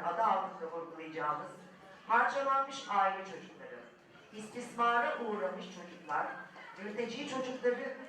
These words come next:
otistik ve diğer fiziksel engelli çocuklarımızın seslerine kulak vermek, sorunlarına bir parça da olsa değinebilmek,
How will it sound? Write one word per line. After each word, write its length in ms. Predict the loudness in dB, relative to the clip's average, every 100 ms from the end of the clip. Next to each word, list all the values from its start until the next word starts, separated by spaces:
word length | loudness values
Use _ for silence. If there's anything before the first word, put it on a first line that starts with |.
| -14 -6
otistik 560 | -4 -4 -8 -10 -6
ve 160 | -2 0
diğer 320 | 4 4 4
fiziksel 400 | -2 -10 -8 -6
engelli 500 | -6 -4 0 0 -2
çocuklarımızın 760 | -8 -10 -8 -8 -8 -8 -8 -8 -12 -18 -6
seslerine 640 | -2 -2 0 0 2 2
kulak 320 | 6 4 4
vermek, 440 | 4 4 2 -4 -6 -12 -20 -20 -4
sorunlarına 580 | 0 0 0 0 2 2
bir 220 | 0 0
parça 380 | 4 4 2 -2
da 80 | 2
olsa 420 | 2 2 -4 -8
değinebilmek, 680 | -10 -10 -10 -10 -4 -2 -4